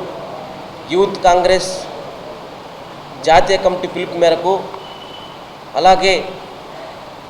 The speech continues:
రాష్ట్ర అధ్యక్షులు లక్కా రామారావు గారి ఆదేశాల మేరకు, ఓట్ చోర్, గద్దీ చోర్ అనే కార్యక్రమంతో ఈరోజు ప్లకార్డ్స్ రిలీజ్ చేస్తూ ప్రెస్ మీట్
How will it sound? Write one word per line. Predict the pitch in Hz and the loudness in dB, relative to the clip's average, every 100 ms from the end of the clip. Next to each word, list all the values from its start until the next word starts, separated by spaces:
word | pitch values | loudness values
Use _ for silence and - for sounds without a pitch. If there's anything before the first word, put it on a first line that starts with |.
| - - | -14 2
రాష్ట్ర | 143 190 208 | 4 6 6
అధ్యక్షులు | 165 151 196 196 180 170 | 6 6 4 4 2 4
లక్కా | 160 160 196 | 4 4 8
రామారావు | 190 185 180 180 175 | 8 8 8 8 8
గారి | 175 180 135 - - - - | 8 6 0 -6 -12 -12 -4
ఆదేశాల | 143 170 185 190 | 2 4 4 2
మేరకు, | 175 165 160 185 156 - - - - - - | 4 4 4 2 2 -2 -8 -12 -12 -12 0
ఓట్ | 151 208 208 - 196 | 8 8 8 4 8
చోర్, | 208 - - - - - - | 8 8 2 -6 -10 -12 4
గద్దీ | 170 - 226 220 - | 4 6 0 0 6
చోర్ | 208 190 - - - | 8 8 4 -8 -2
అనే | 165 185 | 4 4
కార్యక్రమంతో | 180 175 190 202 190 185 - - - - - - - - 185 185 147 | 6 6 6 8 8 8 4 -6 -10 -14 -16 -16 -16 -2 6 6 6
ఈరోజు | 165 185 180 | 4 4 2
ప్లకార్డ్స్ | - 160 165 190 - 185 156 - - - | 2 2 6 4 4 -4 -4 -6 -12 -6
రిలీజ్ | 151 185 196 185 | -2 0 0 0
చేస్తూ | 180 - 220 - - - - - - - - - | 0 4 4 2 -4 -12 -12 -12 -14 -14 -8 2
ప్రెస్ | 196 196 | 4 4
మీట్ | 220 214 | 2 4